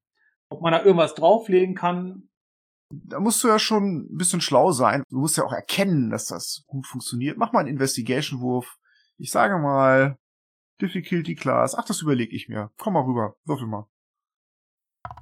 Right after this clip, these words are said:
Speaker 1: Eine sechzehn.
Speaker 2: Das Loch ist ja gar nicht so besonders groß. Und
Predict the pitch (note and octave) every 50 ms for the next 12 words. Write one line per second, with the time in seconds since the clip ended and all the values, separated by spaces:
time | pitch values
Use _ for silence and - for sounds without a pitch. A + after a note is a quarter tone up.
0 | - - B2 - _ _ _ _ _ _ _ _ _ _ _ _ _ _ _ _
1 | _ _ _ _ _ _ _ _ _ _ _ - D#3 D#3+ D#3 D#3 G3+ G#3 - -
2 | B2+ A#2 A2 G#2 - _ _ _ _ _ _ _ _ _ _ _ _ _ _ _
3 | _ _ _ _ _ _ _ _ _ - C#3+ - - A#3+ B3+ C#4 C4 C4 G3+ -
4 | C#3+ - A3+ G#3+ - G#3 F#3 D#3+ D3+ C#3 D3 C3+ C3 C3 - - G#2+ A2 G#2+ A2
5 | C3+ G#3 - - - - _ _ _ _ _ - D3 C#3 B2 B2+ C3+ C#3 C#3 C3+
6 | C3+ C#3 C3+ C#3 C#3 C#3 C#3+ C#3+ C#3+ C#3